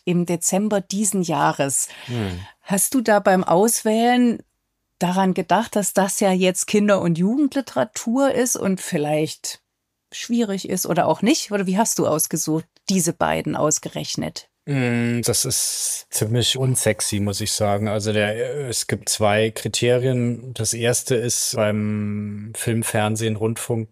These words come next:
Speaker 2: das immer noch Ausschlaggebende, obwohl es immer vehement von Redakteuren verneint wird und sie am Ende aber doch immer danach entscheiden, ist der Jahrestag.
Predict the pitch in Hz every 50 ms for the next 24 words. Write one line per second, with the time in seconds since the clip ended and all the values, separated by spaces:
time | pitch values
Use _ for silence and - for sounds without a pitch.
0 | - 110 104 - - - - - - _ _ - 101 107 110 107 104 101 - -
1 | 101 107 110 - - 127 113 - - - 110 117 120 117 107 98 98 - 107 110
2 | - - 117 113 104 104 104 104 101 98 - 104 98 - 107 107 107 107 104 104
3 | 107 110 - - 113 107 107 104 101 107 107 - - - 110 110 110 110 110 107
4 | 104 - - 117 107 101 98 101 110 117 - - 123 120 120 - - 117 113 104
5 | 101 104 107 - - - - - 123 113 107 101 - 107 110 110 113 107 104 104
6 | 95 - 107 - - 113 110 113 107 113 107 104 107 107 - - 110 107 - -
7 | 107 104 107 110 104 - - - 101 98 95 92 95 107 104 123 120 - - -
8 | 123 127 135 131 - -